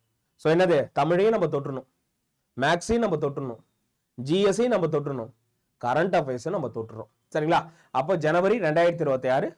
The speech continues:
ஓகே, கரண்ட் அஃபேர்ஸ். ஓகே, ஒரு பத்து கொஸ்டின். ஓகே, நீங்க மேஜரா ஒண்ணேன்னு சொல்றேன் பாருங்க, இது மூணுத்துக்கு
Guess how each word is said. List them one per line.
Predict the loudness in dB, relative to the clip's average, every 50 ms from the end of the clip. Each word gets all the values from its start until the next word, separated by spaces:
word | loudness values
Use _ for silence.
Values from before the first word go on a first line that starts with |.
| -10 -8
ஓகே, | -6 -6 -4 -2
கரண்ட் | -2 -2 -2 -2 -4
அஃபேர்ஸ். | -6 -6 -12 -12 -16 -20 _ _ _ _ _ _ _ _ _ _ _ _ _ _ _ -2 0
ஓகே, | 2 4 4 4
ஒரு | 2 2 0
பத்து | 0 0 0 0 0
கொஸ்டின். | 0 0 0 -2 -4 -4 _ -6 -4 -4
ஓகே, | -2 0 0 0 0 -2 -8 _ _ -6 -2 0
நீங்க | 2 2 2 4
மேஜரா | 4 4 4 4 4 4 4 4 4 4
ஒண்ணேன்னு | 4 2 2 0 2 0
சொல்றேன் | 0 0 2 0
பாருங்க, | 0 -2 0 -2 -2 -2 _ _ _ _ -4 0
இது | 2 2 2 2 2
மூணுத்துக்கு | 2 2 2 0 0 -2 -4 -2